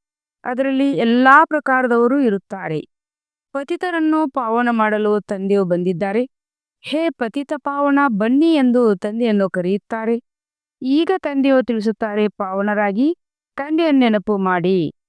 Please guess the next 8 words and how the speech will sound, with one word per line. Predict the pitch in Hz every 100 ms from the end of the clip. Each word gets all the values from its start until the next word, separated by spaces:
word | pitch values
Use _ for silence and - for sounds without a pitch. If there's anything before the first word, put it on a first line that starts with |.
| _ _ _ _
ಪ್ರತಿಯೊಬ್ಬರಿಗೂ | 233 247 277 277 311 247 330 349 339 359
ತಂದೆಯು | - 269 240 247 226 226 220 _ _ _ _
ಈ | 233 262 330
ಸಂದೇಶವನ್ನು | - 269 226 220 - 220 208 208
ತಿಳಿಸಬೇಕು. | 208 202 202 208 220 - 285 - _ _ _ _ _ 254
ಈ | 277 330
ಸಮಯದಲ್ಲಿ | 330 294 240 226 214 214 214 220
ಭಾರತವೇ | 180 190 202 202 240 302